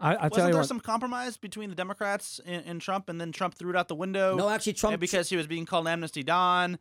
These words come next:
Speaker 3: No,
Speaker 2: and then
Speaker 3: actually,
Speaker 2: they came
Speaker 3: Trump
Speaker 2: back.
Speaker 3: tweeted on the night, on the day before they voted. Trump tweeted, uh, that he, listen.
Speaker 2: Which time? This last time or the time before?
Speaker 3: I, I'm, you may be. I
Speaker 2: 'Cause
Speaker 3: don't,
Speaker 2: before,
Speaker 3: I don't know.
Speaker 2: remember Schumer? How much?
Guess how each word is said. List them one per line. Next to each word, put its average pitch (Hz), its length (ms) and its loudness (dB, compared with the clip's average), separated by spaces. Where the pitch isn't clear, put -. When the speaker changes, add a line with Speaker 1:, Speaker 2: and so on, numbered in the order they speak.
Speaker 3:
No, 165 160 -2
Speaker 2:
and 196 80 2
then 185 80 6
Speaker 3:
actually, 190 160 4
Speaker 2:
they 170 40 0
came 220 200 6
Speaker 3:
Trump - 20 0
Speaker 2:
back. 190 280 8
Speaker 3:
tweeted 220 100 2
on 175 100 4
the 175 80 2
night, 185 220 2
on 180 100 -2
the 175 80 0
day 185 140 2
before 190 260 0
they 190 60 2
voted. 196 260 0
Trump 185 220 0
tweeted, 185 320 2
uh, 170 120 -8
that 170 120 2
he, 175 60 0
listen. 151 220 -4
Speaker 2:
Which 185 220 0
time? 151 260 4
This 147 200 -6
last 190 200 2
time 247 220 0
or 208 40 -2
the 175 80 -2
time 180 140 0
before? 147 380 -2
Speaker 3:
I, 139 160 -2
I'm, 139 260 -6
you 139 120 -4
may 139 160 -4
be. 131 100 -8
I 147 120 -4
Speaker 2:
'Cause 143 80 2
Speaker 3:
don't, 220 100 2
Speaker 2:
before, 285 140 2
Speaker 3:
I 294 40 8
don't 285 100 8
know. 247 40 4
Speaker 2:
remember 233 140 0
Schumer? 240 320 -2
How 190 80 -6
much? 262 180 -4